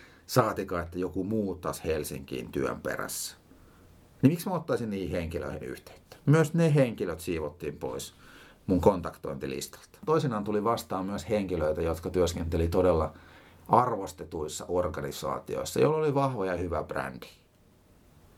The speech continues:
Niin mä totta kai sit rupesin vertailemaan sitä omaa työnantajaa ja sit sitä työpaikkaa, missä se ihminen työskentelee. Jos se työskentelee tämmöisessä arvostetussa työpaikassa, niin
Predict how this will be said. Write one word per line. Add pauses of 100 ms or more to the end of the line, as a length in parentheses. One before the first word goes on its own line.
(220)
Niin
mä
totta
kai
sit
rupesin
vertailemaan
sitä
omaa
työnantajaa
ja
sit
sitä
työpaikkaa, (580)
missä
se
ihminen
työskentelee. (260)
Jos
se
työskentelee
tämmöisessä
arvostetussa
työpaikassa,
niin